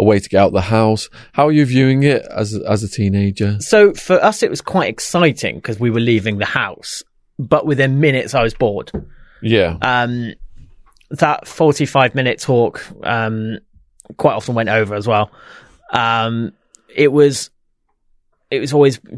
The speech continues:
Speaker 2: by a local elder or something, a-, and it was very lengthy, and they could be,
Speaker 1: <laughs>
Speaker 2: I, I've got A D H D, so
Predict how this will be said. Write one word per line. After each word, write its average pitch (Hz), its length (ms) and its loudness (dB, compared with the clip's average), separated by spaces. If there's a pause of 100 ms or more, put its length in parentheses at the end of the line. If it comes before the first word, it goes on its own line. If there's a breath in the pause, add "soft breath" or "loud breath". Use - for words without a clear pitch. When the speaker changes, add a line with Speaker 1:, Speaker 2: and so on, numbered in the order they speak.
Speaker 2:
by 123 160 2
a - 20 0
local 123 280 0
elder 117 380 0
or 117 140 -2
something, 113 440 -6
a-, 107 260 -4
and 131 260 -6 (260)
it 151 120 -12
was 143 140 -10
very 156 340 -4
lengthy, 147 600 -2
and 131 200 -2
they 135 100 2
could 135 260 -4
be, 143 520 2
Speaker 1:
<laughs> - 60 -20 (1900 loud breath)
Speaker 2:
I, 127 140 -2
I've 147 200 0
got 147 140 2
A 147 100 2
D 135 100 0
H 123 220 -4
D, 107 320 -2 (500)
so 127 600 4